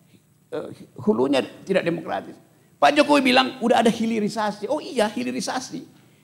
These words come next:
Tetapi di hulunya diperoleh secara oligarkis. Pengadilan Eropa tahu itu,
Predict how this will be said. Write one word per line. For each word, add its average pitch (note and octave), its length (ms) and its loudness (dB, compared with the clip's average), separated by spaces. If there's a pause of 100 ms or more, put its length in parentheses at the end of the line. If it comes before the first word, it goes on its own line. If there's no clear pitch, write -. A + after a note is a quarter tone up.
Tetapi C#4 320 2
di C#4 80 4
hulunya A3 720 6 (1500)
diperoleh G3 1040 0
secara F#3 500 -2 (380)
oligarkis. G3 960 -6 (3500)
Pengadilan D3+ 400 0
Eropa G3 320 -2
tahu B3+ 240 -2
itu, - 240 -10